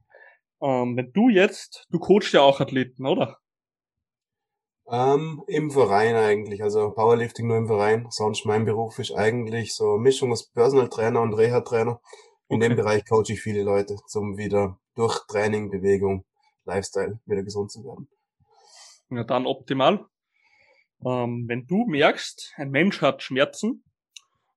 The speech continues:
Speaker 1: und das, glaube ich, siehst du dann öfter als ich, wenn du Reha-Trainer bist sozusagen.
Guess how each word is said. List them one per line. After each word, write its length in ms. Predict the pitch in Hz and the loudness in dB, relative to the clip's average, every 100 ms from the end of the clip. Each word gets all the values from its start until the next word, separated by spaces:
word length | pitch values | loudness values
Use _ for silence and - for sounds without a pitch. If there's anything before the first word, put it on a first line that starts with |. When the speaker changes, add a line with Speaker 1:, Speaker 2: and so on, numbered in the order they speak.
| - | -10
Speaker 1:
und 680 | 135 127 120 123 120 - _ - | -6 -4 -4 -8 -10 -18 _ -8
das, 480 | 117 110 - - - | -8 -8 -12 -16 -4
glaube 240 | 123 117 | 0 0
ich, 120 | 123 120 | 0 -4
siehst 260 | 143 - | -8 -6
du 60 | 127 | -2
dann 200 | 127 120 | -2 0
öfter 340 | 135 - 131 | -2 0 0
als 220 | 120 123 | 0 -2
ich, 220 | 185 214 - | -8 -8 -6
wenn 140 | 147 | -4
du 60 | 151 | -2
Reha-Trainer 540 | 147 170 170 160 170 | 2 2 4 4 4
bist 240 | 170 180 - | 2 -4 -6
sozusagen. 640 | 160 160 151 143 175 | -14 -8 -2 -2 -2